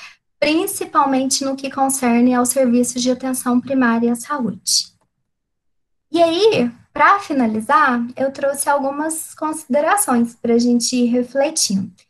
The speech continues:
Então, na atenção ao público adolescente, a utilização dessa comunicação dialógica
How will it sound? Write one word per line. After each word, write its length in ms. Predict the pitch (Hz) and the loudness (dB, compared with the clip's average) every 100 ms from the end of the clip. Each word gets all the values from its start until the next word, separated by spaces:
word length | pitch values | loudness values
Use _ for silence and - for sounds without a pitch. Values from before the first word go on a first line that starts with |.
| _ _ _ | _ _ _
Então, 400 | 262 302 330 320 269 | -4 0 0 0 -2
na 180 | 277 339 | 0 0
atenção 880 | 403 349 320 - 285 330 330 247 247 - | 0 -4 -4 -2 -2 -2 -2 -4 -4 -2
ao 240 | 233 233 | 2 2
público 520 | 233 247 202 220 220 | 0 -2 -2 -2 -4
adolescente, 960 | 220 208 208 202 - 277 262 226 - - - _ _ | -4 -4 -6 -6 -4 0 0 0 -2 -4 -6 _ _
a 100 | 247 | 0
utilização 760 | 269 - 285 269 269 277 330 349 | 2 0 -2 0 2 2 -2 0
dessa 280 | 302 302 | -2 -4
comunicação 880 | 285 294 320 349 320 285 269 262 247 | -6 -4 -2 -4 -6 -6 -4 0 2
dialógica 880 | 240 247 233 208 196 196 - - 190 | 4 4 2 2 2 0 -2 -4 -8